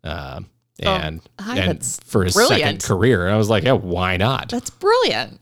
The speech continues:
Speaker 1: So, and not unheard of. I mean, I think I work with multiple people who are on their second pension right now or, or working their way to their second pension.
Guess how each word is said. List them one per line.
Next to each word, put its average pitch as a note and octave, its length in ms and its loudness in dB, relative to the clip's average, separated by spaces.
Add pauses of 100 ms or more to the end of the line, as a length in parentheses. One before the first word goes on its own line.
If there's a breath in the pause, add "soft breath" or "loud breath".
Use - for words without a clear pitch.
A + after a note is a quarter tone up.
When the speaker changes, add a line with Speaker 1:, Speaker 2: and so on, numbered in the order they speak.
(120)
Speaker 1:
So, F2 300 -4
and F2+ 140 0
not G#2 200 2
unheard A2 380 0
of. D#2+ 140 -2
I D#2 80 -4
mean, E2 120 -6
I E2 120 -4
think G2 180 -6
I D#2+ 80 -4
work E2+ 300 -4
with D#2 220 -6
multiple F#2 460 -4
people - 280 -6
who F#2 100 0
are E2 100 -2
on D#2 80 -2
their D2+ 140 -4
second D#2 380 -6
pension D#2+ 340 -6
right D2+ 160 -10
now D#2+ 160 -8
or, E2 160 -4
or F#2 380 -4
working F#2+ 340 -4
their D#2+ 120 -10
way D#2+ 180 -6
to F#2 160 -6
their D#2+ 120 -6
second - 300 -8
pension. E2+ 260 -8